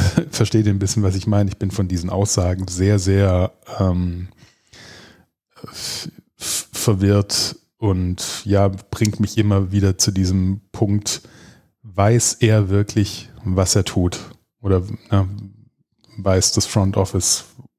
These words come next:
aber, ne, das Front Office ist jetzt im Spiel erstmal egal, weiß er, was er tut. Er ist der Head Coach, er muss den Gameplan haben und er muss wissen,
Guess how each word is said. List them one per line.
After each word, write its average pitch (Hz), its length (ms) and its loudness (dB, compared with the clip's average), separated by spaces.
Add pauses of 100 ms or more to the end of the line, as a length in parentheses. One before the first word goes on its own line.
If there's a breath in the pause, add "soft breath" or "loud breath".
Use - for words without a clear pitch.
(240)
aber, 92 260 -2
ne, 90 200 -2 (100)
das - 160 -8
Front 92 240 -4
Office 92 260 -2
ist 92 160 -2
jetzt - 160 -8
im 90 140 -4
Spiel 110 320 -2
erstmal 90 340 -2
egal, 98 340 0 (480 loud breath)
weiß 107 380 2
er, 95 380 2 (120)
was 95 240 -4
er 90 100 0
tut. 90 380 -4
Er 95 100 4
ist - 140 -2
der 95 80 2
Head 101 160 0
Coach, 98 280 -2
er 98 140 2
muss 95 200 -2
den 92 160 -4
Gameplan 95 580 0
haben 92 300 0
und 92 140 -6
er 87 80 -2
muss 85 280 -8
wissen, 87 340 -2